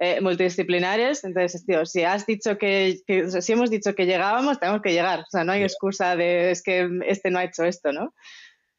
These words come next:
Speaker 1: Y es
Speaker 2: Yo
Speaker 1: parte
Speaker 2: creo que
Speaker 1: de
Speaker 2: es
Speaker 1: la,
Speaker 2: una
Speaker 1: de lo que lo hace, o sea, creo que también es lo que lo, lo que lo hace especialmente eficiente, ¿no? Porque a veces tienes esa idea de, "Sí, vamos a colaborar, vamos a trabajar en equipos crossfuncionales", pero la estructura no te acompaña.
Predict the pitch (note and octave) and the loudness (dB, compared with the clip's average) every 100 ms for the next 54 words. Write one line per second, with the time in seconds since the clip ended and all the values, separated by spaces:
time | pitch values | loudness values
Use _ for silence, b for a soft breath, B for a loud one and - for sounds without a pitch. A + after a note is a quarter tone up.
0 | _ _ _ _ _ F3+ F3 F3 F#3+ - | _ _ _ _ _ -4 -2 -2 -2 0
1 | A3 G#3+ F#3+ F3 E3 D#3+ D#3 B2+ E3 - | 2 2 4 4 4 2 0 -4 -10 -6
2 | G3+ G3 F#3 G3+ B3 - A3+ G3+ A3 B3+ | -4 0 0 0 -2 -2 -2 -2 -2 -2
3 | A#3 A#3 A3 G#3 F3+ F3+ E3+ - F3+ E3+ | 0 0 0 2 2 2 0 -2 0 2
4 | F#3+ A#3 A3 G#3 A3 G#3 G#3+ A3+ A3 F#3+ | 0 0 -2 -2 0 0 0 0 -2 -2
5 | F#3+ D#3+ - D3 F#3+ G3+ E3+ E3 D#3+ E3+ | 0 -2 -2 -2 0 -2 -2 0 0 0
6 | G3+ G3 G3 - G3 G3 F#3+ F#3 F#3 F#3 | 0 0 -2 -4 0 0 0 0 0 2
7 | G3 F3 D#3+ D#3 G3 F3 F#3 E3+ - F#3 | 2 2 0 0 0 0 -2 -8 -4 0
8 | E3+ E3+ G3 F#3 F3+ F3+ F3+ F3+ F3 F3+ | 0 2 2 2 2 0 0 -2 -2 -2
9 | F3+ - F3 F3 E3+ F3 E3+ F3+ G#3 G#3+ | -4 -4 -6 -4 -8 -6 -4 -2 -2 -2
10 | F#3 E3+ E3+ - - F3 - G#3 A3+ G3 | -2 0 0 -2 -4 -6 -2 0 2 0
11 | F3+ D#3 C#3+ - D3 C3 | -2 -4 -4 -2 -4 -4